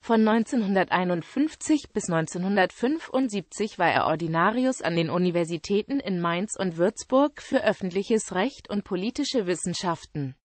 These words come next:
Von der Heyde war unter anderem ein Schüler von Alfred Verdross in Wien und gilt in der Rechtswissenschaft als ein wichtiger Vertreter der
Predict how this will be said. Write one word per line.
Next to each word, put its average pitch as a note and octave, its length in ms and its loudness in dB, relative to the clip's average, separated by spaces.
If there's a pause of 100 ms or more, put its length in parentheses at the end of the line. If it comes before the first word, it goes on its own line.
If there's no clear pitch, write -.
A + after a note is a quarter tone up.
(320)
Von B3 200 6
der B3+ 200 4
Heyde B3+ 440 0
war F#3 160 6
unter F#3+ 260 0
anderem A#3 480 4
ein A3 180 2
Schüler C#4 400 4
von F3+ 220 0
Alfred C4 500 2
Verdross B3+ 480 -2
in E3+ 200 -2
Wien F#3 260 0
und - 240 -6
gilt A3+ 300 4
in G#3 160 0
der E3 160 2
Rechtswissenschaft G#3 880 -2
als D#3+ 240 -2
ein F3 220 2
wichtiger G3+ 420 2
Vertreter F3 500 -2
der E3+ 360 0